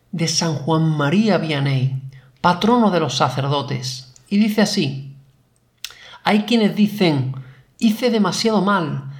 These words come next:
el buen Dios no puede perdonarme'". Se trata de una gran blasfemia, equivale a poner un límite a la misericordia de Dios, que no tiene, puesto que es infinita.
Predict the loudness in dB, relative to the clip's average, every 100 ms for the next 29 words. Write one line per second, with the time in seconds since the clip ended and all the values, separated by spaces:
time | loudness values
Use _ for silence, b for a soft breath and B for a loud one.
0 | B -2 0 0 2 2 2 0 2 0
1 | 0 0 0 0 -2 -4 -4 0 0 0
2 | -4 -8 -14 b b b b -4 -2 0
3 | 0 2 4 4 4 2 2 2 0 2
4 | 2 4 2 0 -6 -6 -4 -2 0 0
5 | 0 0 0 0 0 0 0 0 -2 -4
6 | -8 -6 -4 -2 -2 -4 -6 -2 0 2
7 | 4 4 4 0 -2 -6 -10 -20 _ _
8 | _ -2 0 2 4 2 2 -2 -6 -14
9 | -6 -4 -2 -2 2 2 2 -2 0 0
10 | 0 0 -4 -8